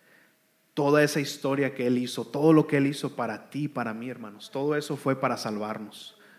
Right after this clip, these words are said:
porque como decía ahí, la salvación que es, es salvarnos del peligro. Hay un peligro que está ahí, que es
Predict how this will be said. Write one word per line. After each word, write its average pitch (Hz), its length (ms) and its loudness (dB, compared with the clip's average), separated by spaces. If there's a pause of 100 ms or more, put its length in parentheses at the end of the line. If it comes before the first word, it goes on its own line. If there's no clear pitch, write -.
porque 123 300 -2
como 123 200 0
decía 117 280 2
ahí, 139 160 4
la 143 100 6
salvación 131 560 0
que 131 280 0
es, 139 140 -6
es 127 120 -8
salvarnos 131 520 0
del 117 140 0
peligro. 104 500 -6 (360)
Hay 131 180 2
un 143 160 2
peligro 147 540 2
que 127 80 -6
está 127 300 -4
ahí, 127 380 -4 (540)
que 120 340 2
es - 460 -6